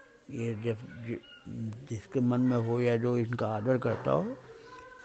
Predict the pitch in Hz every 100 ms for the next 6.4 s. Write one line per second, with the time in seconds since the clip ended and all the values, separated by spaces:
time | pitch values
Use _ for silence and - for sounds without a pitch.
0 | - - - 156 - 180 131 120 117 101
1 | - - - - - - - - - -
2 | - - - - - _ - - - -
3 | - 143 139 156 147 131 - 156 151 151
4 | 123 120 117 131 127 - - 117 110 110
5 | 127 - 107 120 110 113 110 107 110 -
6 | 123 135 185